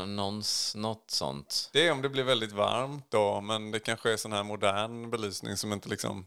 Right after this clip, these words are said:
Speaker 2: blir så varm.
Speaker 1: Ja, precis, någon
Speaker 2: led,
Speaker 1: led,
Speaker 2: ja.
Speaker 1: led-lampa. Ja, det skulle väl jag tro i alla fall.
Speaker 2: led-lampa då, som det heter, eftersom det inte är två D, men ja, fortsätt. <laughs>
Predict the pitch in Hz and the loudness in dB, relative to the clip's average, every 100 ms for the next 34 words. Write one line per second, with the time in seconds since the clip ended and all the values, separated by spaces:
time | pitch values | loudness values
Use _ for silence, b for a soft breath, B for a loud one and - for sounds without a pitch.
0 | _ - 107 101 98 98 110 110 95 _ | _ -4 0 2 4 4 2 -10 -14 _
1 | _ 104 101 95 113 120 - 98 98 - | _ 2 4 4 0 -6 -16 -10 -8 -6
2 | 95 110 107 107 98 101 87 104 104 101 | 0 4 4 2 -8 -8 -4 -2 -4 -4
3 | 85 82 - 101 _ b b b b _ | -6 -8 -10 -16 _ b b b b _
4 | - 92 90 98 127 - - 147 139 80 | 6 6 6 4 4 2 0 -4 -2 4
5 | 69 101 175 - 78 71 76 85 92 107 | 6 6 2 0 4 6 6 6 6 4
6 | - 101 98 95 117 104 107 - 101 101 | 2 -2 -2 2 4 4 0 -4 0 2
7 | 95 - 107 - 104 104 98 110 - 113 | 2 0 -2 -2 -4 -4 -6 -6 -2 -2
8 | 107 104 107 104 101 101 117 - - | 0 -2 -2 -2 -2 -2 -8 -10 -10